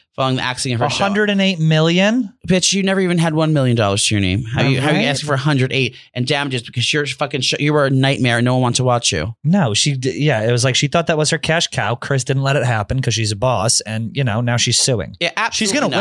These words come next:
Speaker 1: not.
Speaker 2: win. They're gonna settle. They're going to. They, when you have that much money, you just settle.
Speaker 1: Chyna needs to go back to the strip club and stop fucking. Uh,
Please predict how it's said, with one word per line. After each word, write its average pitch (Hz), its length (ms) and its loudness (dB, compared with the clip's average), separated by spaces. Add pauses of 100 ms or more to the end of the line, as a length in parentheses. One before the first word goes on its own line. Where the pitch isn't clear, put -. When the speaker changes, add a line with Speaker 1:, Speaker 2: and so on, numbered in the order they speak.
Speaker 1:
not. - 80 -2
Speaker 2:
win. 135 60 -8
They're 165 120 -2
gonna 202 140 0
settle. 165 440 -2 (140)
They're 139 100 -2
going 151 300 0
to. 127 100 -2
They, 151 240 0 (220)
when 170 140 2
you 214 60 4
have 180 80 0
that 170 140 2
much 180 180 0
money, 160 180 0
you 139 100 0
just 123 220 0
settle. 110 200 -4
Speaker 1:
Chyna 240 540 -2
needs 165 240 -2
to 165 80 -2
go 160 100 0
back 156 220 -4
to - 80 -12
the 175 80 -4
strip - 280 -2
club 117 380 0
and 123 240 -2
stop - 320 -4 (160)
fucking. 135 380 -4
Uh, 120 160 0